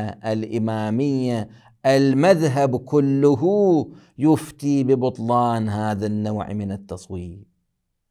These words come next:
ويقولون بأن المجتهد بشر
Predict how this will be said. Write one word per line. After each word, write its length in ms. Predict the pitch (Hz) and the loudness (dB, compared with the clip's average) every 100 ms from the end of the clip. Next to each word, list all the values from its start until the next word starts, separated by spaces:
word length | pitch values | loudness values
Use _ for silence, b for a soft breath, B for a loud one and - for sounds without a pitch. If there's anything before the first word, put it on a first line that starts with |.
| _ _ - | _ _ -6
ويقولون 800 | 98 - - 92 101 156 180 110 | -4 -4 -6 -6 -4 -4 -6 -8
بأن 680 | 101 107 110 101 98 92 b b b 113 | -8 -6 -4 -4 -4 -8 b b b -4
المجتهد 1120 | 113 110 107 104 - 104 95 165 208 202 - _ - | 0 0 0 -4 -6 -6 -4 -2 -2 -6 -18 _ -12
بشر 640 | 113 226 269 220 147 - | 0 0 0 -8 -10 -16